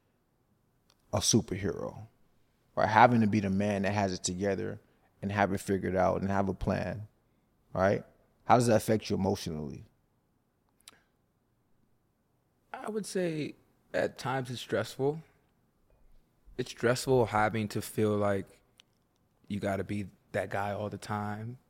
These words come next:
Speaker 2: be perfect, come save the day. Um, and I feel like if you don't do a good enough job of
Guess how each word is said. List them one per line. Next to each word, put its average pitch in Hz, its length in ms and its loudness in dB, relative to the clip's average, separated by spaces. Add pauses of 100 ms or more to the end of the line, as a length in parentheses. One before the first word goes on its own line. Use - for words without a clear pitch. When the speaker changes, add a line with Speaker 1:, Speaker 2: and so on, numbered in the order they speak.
(100)
Speaker 2:
be 101 120 -8
perfect, 107 640 -4 (120)
come 104 200 -6
save 104 300 -2
the 98 80 -8
day. 98 360 -8 (920)
Um, 101 520 -6 (420)
and 120 140 2
I 131 60 2
feel 139 180 0
like 127 180 2
if 110 120 0
you 127 80 4
don't 123 300 4 (120)
do 123 160 2
a 110 40 2
good 110 160 2
enough 110 180 0
job 104 420 4
of 98 440 -4